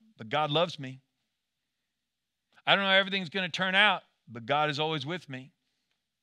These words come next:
I don't know the future, but God does. I'm trusting him today." That's a good reason for optimism. And when you and I do that, then we'll have peace,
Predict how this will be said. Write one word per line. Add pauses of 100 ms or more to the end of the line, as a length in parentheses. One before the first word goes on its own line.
(680)
I
don't
know
the
future, (400)
but
God
does. (1800)
I'm
trusting
him
today." (1700)
That's
a
good
reason
for
optimism. (1700)
And
when
you
and
I
do
that, (960)
then
we'll
have
peace,